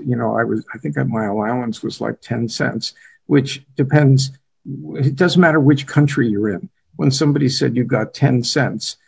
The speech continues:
uh, for a weekly allowance, that meant not much. Uh, and so if there was anything I wanted, I had to create it. Uh,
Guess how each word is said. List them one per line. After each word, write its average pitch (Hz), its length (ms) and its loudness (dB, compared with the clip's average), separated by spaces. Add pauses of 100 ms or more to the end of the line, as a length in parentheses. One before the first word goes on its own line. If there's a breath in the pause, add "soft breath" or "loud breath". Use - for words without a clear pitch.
(240)
uh, 110 120 0
for 123 200 2
a 113 40 4
weekly 120 400 0
allowance, 117 640 -2
that 131 240 2
meant 113 260 2 (360)
not 117 300 0
much. 110 460 -4 (500)
Uh, 110 320 -2
and 113 200 -2
so 120 200 -2
if - 100 -10
there 127 100 0
was 113 160 0
anything 131 400 4
I 104 100 -2
wanted, 127 480 0
I 107 120 -6
had 113 320 -6
to 113 240 -4 (420)
create 120 400 2
it. 123 160 -12 (420)
Uh, 110 280 -4